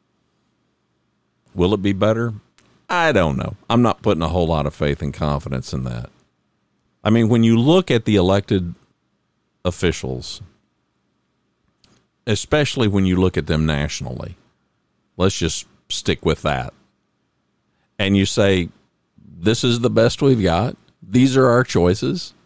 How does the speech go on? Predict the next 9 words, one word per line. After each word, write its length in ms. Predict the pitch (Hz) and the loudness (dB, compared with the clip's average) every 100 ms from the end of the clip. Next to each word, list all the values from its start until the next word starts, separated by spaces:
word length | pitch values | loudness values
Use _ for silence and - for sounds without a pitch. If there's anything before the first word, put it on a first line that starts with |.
| _ _ _ _ _ _ _ _ _ _ | _ _ _ _ _ _ _ _ _ _
Yeah, 480 | - 196 180 160 127 | -2 2 2 2 0
it, 120 | 117 113 _ | -4 -6 _
that's, 300 | 127 123 - | -4 -4 -6
that 240 | - 123 120 | -4 -4 -2
seems 280 | - 117 - | 0 0 2
kinda 280 | 110 120 | 2 2
depressing 580 | 120 123 139 127 101 87 | 2 2 2 2 2 0
to 100 | 85 | 2
me. 340 | 92 85 69 | 2 0 -2